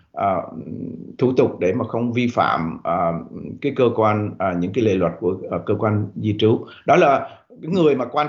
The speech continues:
trọng nhất là cái người, à, phải, à, à, liên lạc, các bạn phải liên lạc là phải viên chức trường học được chỉ định, à, của cái trường của bạn. Có nghĩa là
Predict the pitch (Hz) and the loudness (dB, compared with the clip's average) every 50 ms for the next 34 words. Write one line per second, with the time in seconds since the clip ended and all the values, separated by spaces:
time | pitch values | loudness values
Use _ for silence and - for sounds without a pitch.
0 | 143 143 107 110 120 139 175 208 202 - - - 101 113 110 101 101 - 147 139 | -2 -4 -6 -6 -4 -4 -2 -4 -4 -6 -12 -12 -8 -6 -6 -6 -6 -8 -10 -12
1 | 135 113 104 98 95 90 82 - - 87 92 90 87 85 - - - 67 50 - | -10 -10 -8 -8 -6 -8 -8 -6 -6 -4 -2 -2 -2 -4 -4 -4 -4 -2 -2 0
2 | - 117 123 127 - - 98 101 95 92 92 90 107 - _ _ _ _ - - | -2 -2 -4 -4 -6 -4 -4 -2 -2 -2 -4 -8 -10 -14 _ _ _ _ -2 0
3 | 87 92 - - - - - - 90 - - - - - - 135 135 131 123 110 | 0 0 0 -4 -10 -14 -14 -12 -12 -10 -10 -12 -10 -4 2 4 4 6 6 6
4 | 101 95 - - 131 127 - 104 80 82 87 - 98 117 117 110 110 104 95 90 | 4 4 2 0 -2 -2 0 -2 -2 -2 -2 -4 -4 -4 -4 -2 -2 -2 -2 -2
5 | 87 85 - 98 90 87 80 73 - - 76 82 104 127 127 120 147 135 120 120 | -2 -4 -2 -2 0 0 0 -2 -2 -2 -2 -2 -2 -2 0 2 4 4 4 4
6 | - 175 170 - - - _ _ _ _ _ _ _ _ - 123 110 101 101 117 | 2 2 2 0 -6 -16 _ _ _ _ _ _ _ _ -2 -2 -2 0 0 0
7 | 110 110 - - 110 92 - - - 90 - - - 95 87 85 - - _ - | -2 -2 -4 -6 -8 -8 -8 -8 -8 -6 -6 -6 -6 -8 -8 -10 -10 -12 _ -6
8 | 92 95 87 85 - - 110 - - - 101 110 110 - - - - 123 110 90 | -4 -2 -2 -2 -4 -6 -6 -2 0 0 0 0 0 -2 -2 0 4 4 4 4
9 | 85 90 95 87 73 57 - - - - - 104 123 117 110 110 107 101 95 - | 2 2 2 2 2 0 -2 -4 -8 -8 -6 -4 -2 0 2 2 4 2 2 0